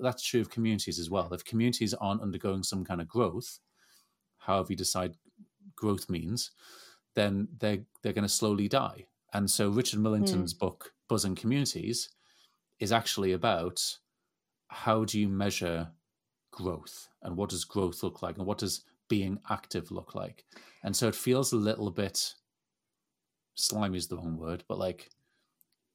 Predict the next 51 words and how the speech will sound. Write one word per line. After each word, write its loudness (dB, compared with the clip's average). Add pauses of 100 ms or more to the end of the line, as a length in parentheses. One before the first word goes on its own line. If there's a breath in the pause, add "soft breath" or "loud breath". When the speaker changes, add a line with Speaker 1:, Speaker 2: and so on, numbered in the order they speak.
(140)
Speaker 1:
awkward 2
and 0
weird 2
to -8
be 0
putting -2
numbers -2
next -4
to -4
community -4 (460)
Speaker 2:
Hmm. -10
Speaker 1:
because -2
we're 0
not -4
treating -4
the -8
community -4
as -6
a -10
product. -6 (640)
Speaker 2:
Hmm. 6
Speaker 1:
But -2 (680)
what -2
we're -4
trying 2
to -4
do 4
is 2
to -4
make 0
sure -2
it's -2
healthy. -14 (280)
That's -6
the, -4
that's -4
Speaker 2:
Yeah, 2
Speaker 1:
the -6
idea. -12
Speaker 2:
but 4
I, 2
I 2
think -2
that -2
this 0
is -2
the 0
thing -2
to -2
underline, -4
that, -6